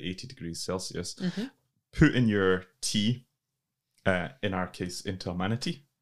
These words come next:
Speaker 2: Yes.
Speaker 1: Uh, like, not an actual manatee. You'd never fit one of those in your cup.
Speaker 2: Oh, no.
Speaker 1: No. And then pour your sort of eighty degrees water onto the tea. Wait about three minutes. You'll
Speaker 2: Mm-hmm.
Speaker 1: see the colour will start to very quickly change.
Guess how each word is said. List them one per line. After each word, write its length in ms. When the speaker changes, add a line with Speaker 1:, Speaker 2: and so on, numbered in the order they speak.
Speaker 2:
Yes. 240
Speaker 1:
Uh, 180
like, 160
not 160
an 80
actual 420
manatee. 420
You'd 180
never 160
fit 200
one 120
of 40
those 140
in 80
your 80
cup. 300
Speaker 2:
Oh, 560
no. 400
Speaker 1:
No. 200
And 500
then 380
pour 300
your 400
sort 220
of 220
eighty 220
degrees 300
water 440
onto 320
the 140
tea. 380
Wait 320
about 280
three 340
minutes. 680
You'll 120
Speaker 2:
Mm-hmm. 80
Speaker 1:
see 100
the 80
colour 300
will 160
start 320
to 140
very 360
quickly 360
change. 840